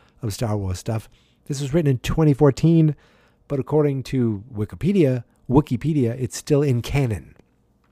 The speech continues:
It's not those Star Wars legends. Um, I think 'cause this, the book seems like it had something to do with the Rebels show, which obviously is, uh, more current. Uh,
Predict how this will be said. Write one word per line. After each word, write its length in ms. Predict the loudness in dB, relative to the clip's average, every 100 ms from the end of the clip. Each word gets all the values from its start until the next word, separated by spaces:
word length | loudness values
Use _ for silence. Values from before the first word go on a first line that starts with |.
| _ _ _ -16
It's 160 | -6
not 180 | -4 -2
those 340 | -2 -2 -6 -14 _ _ _ _
Star 280 | -6 -2
Wars 240 | 0 -2 -2
legends. 680 | 0 0 -2 -10 -18 -20 -20 _ _ _
Um, 400 | -20 -18 -16 -18 -20 _ _ -4
I 60 |
think 100 | -4
'cause 140 | -2 -4
this, 240 | -6 -8 _
the 160 | -10 -4
book 220 | -2 -4
seems 200 | -8 -8
like 120 | -8
it 80 | -8
had 80 | -8
something 240 | -8 -6
to 20 |
do 100 | -6
with 120 | -8
the 80 | -6
Rebels 500 | -6 -4 -4 -8 -10 _ _ _ _
show, 320 | -4 -2 -2
which 360 | -2 -6 -8 -14
obviously 480 | -10 -6 -6 -8 -10
is, 220 | -10 -12 -20 _ _ _ _ _ _ _ _
uh, 300 | -12 -10 -12 -18 _ _ _ _ _ _ _
more 220 | -6 -4
current. 600 | -6 -8 -6 -6 -8 -12 -18 _ _ _ _ _ _ _ _ _ _ _ _ _ _ _
Uh, 280 | -12 -10